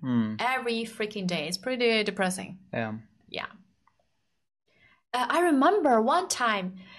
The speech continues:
Speaker 2: Do you guys remember, like, one? It was, like, uh, two thousand fifteen in China. It was going through this, uh, G二零还是什么？是G twenty. It's like this, uh,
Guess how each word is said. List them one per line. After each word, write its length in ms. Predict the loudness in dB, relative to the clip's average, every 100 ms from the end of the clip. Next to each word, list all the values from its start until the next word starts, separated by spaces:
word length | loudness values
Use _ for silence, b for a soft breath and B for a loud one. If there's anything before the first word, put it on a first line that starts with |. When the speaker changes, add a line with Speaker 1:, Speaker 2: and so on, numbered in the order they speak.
| B B
Speaker 2:
Do 60 | -2
you 40 |
guys 180 | 0 2
remember, 360 | 2 2 2 2
like, 200 | 2 0
one? 440 | 2 2 0 -2 -2
It 120 | 2
was, 140 | 2
like, 380 | 2 2 0 -2
uh, 340 | -2 0 0 -2
two 180 | 0 0
thousand 420 | 2 2 2 0 -2
fifteen 840 | -4 -4 -4 -2 -4 -4 -4 -8 -14 _ b b b b b _ _ _
in 180 | -6 -2
China. 880 | -2 2 2 2 0 0 2 0 -2
It 160 | -2 0
was 300 | 0 0 0
going 320 | 0 -2 -2
through 640 | -4 -4 -2 -2 -4 -8 -12 -8 -4
this, 320 | -2 -2 -2
uh, 400 | -2 -2 -4 -10 _ _ _ _ _ _ _ _
G 440 | -4 -4 -6 -10 -16 _
二 240 | 0 0
零 260 | 0 0 -2
还 140 | -4 -6
是 120 | -6
什 160 | -8
么？ 160 | -10 -16 b b b -12
是 160 | -8
G 200 | -4 -4
twenty. 560 | -2 0 2 2 2 0
It's 120 | 0
like 220 | 0 0
this, 300 | 0 0 0
uh, 340 | 0 0 -2